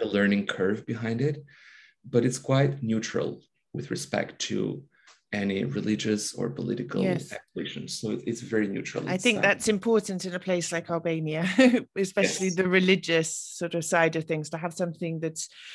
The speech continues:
Speaker 2: that's very neutral. So, okay, but in terms of the Elbasan script, for example, it was created. Why, why did it not go on to be used widely? What, what
Speaker 1: Right.
Speaker 2: prevented that?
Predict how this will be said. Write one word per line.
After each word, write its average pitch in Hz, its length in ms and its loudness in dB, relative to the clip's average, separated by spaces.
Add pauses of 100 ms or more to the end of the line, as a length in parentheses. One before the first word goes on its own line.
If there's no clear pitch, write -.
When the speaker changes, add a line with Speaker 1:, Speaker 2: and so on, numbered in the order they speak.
(320)
Speaker 2:
that's 170 160 -12
very 180 200 6
neutral. 185 300 -2
So, 254 220 2 (720)
okay, 262 220 0 (240)
but - 280 -4 (160)
in 226 140 4
terms 269 240 4
of 277 80 2
the 277 80 2
Elbasan 240 440 2
script, - 260 -2
for 202 120 -2
example, 196 440 -2
it 196 100 -4
was 196 180 -4
created. 247 680 2 (200)
Why, 247 640 4 (340)
why 208 280 2
did 262 200 -2
it 233 120 -4
not 214 300 2
go 214 260 2
on 180 380 4 (240)
to 190 120 -10
be 185 120 -8
used 185 460 0
widely? 190 680 -2
What, 190 240 -4 (180)
what 185 160 0
Speaker 1:
Right. 185 100 4
Speaker 2:
prevented 202 520 2
that? 147 180 -2